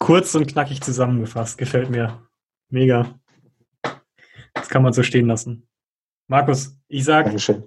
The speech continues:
Speaker 1: herzlichen Dank für deine Zeit. Ähm, das war sehr, sehr cool, endlich mal wieder auch das Thema Hyrox auf die Platte zu bekommen. Und ich
Speaker 2: Mhm.
Speaker 1: muss sagen, ich finde deinen Weg sehr, sehr spannend. Den werde ich weiterverfolgen. Ich drücke dir für die Weltmeisterschaft, die dann natürlich hoffentlich stattfindet,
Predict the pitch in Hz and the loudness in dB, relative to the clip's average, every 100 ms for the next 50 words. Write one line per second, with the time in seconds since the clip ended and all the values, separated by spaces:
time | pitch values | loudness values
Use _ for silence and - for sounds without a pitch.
0 | _ _ _ _ - - 151 - 170 156 | _ _ _ _ -6 0 0 -2 -4 0
1 | 143 170 - 147 139 135 - 127 123 123 | 0 0 -2 0 2 0 -2 -2 -2 -6
2 | - - 143 123 123 123 123 123 131 120 | -14 -14 -8 -8 -6 -6 -6 -8 -8 -8
3 | - - 135 127 127 127 135 127 123 147 | -8 -8 -8 -4 -2 -2 -4 -2 4 4
4 | 147 139 - 147 151 143 139 139 135 135 | 4 0 2 4 4 4 0 2 4 4
5 | 135 131 131 - - 131 120 123 127 - | 6 4 2 -2 0 0 2 4 2 -2
6 | - 123 - 127 127 127 - 120 110 120 | -8 -8 -6 -2 -2 -2 -2 -4 -2 -2
7 | 131 135 127 107 104 120 123 123 127 127 | -2 -2 -2 -2 -2 0 2 2 0 -4
8 | - - - - - 135 - 147 135 131 | -12 -18 -18 -18 -8 -4 -2 2 4 4
9 | 127 127 120 139 135 131 143 143 - 135 | 4 2 2 2 2 4 4 4 2 0
10 | 139 156 139 135 139 127 123 135 160 160 | 0 0 0 0 0 0 2 2 0 -2
11 | - 151 151 156 135 - 143 139 131 139 | 0 2 2 0 -4 -6 -4 -2 0 0
12 | 139 - 135 131 131 127 127 - - 127 | 0 -2 -2 2 4 4 2 -4 -12 -6
13 | 131 123 123 - 131 147 156 156 - 147 | -2 -2 -4 -2 0 2 2 2 0 0
14 | - 123 120 117 120 - 127 123 127 123 | -4 -6 -4 -4 -6 -8 -6 -6 -8 -8
15 | 113 - 127 143 131 131 - - | -4 -4 -2 0 0 0 -4 -18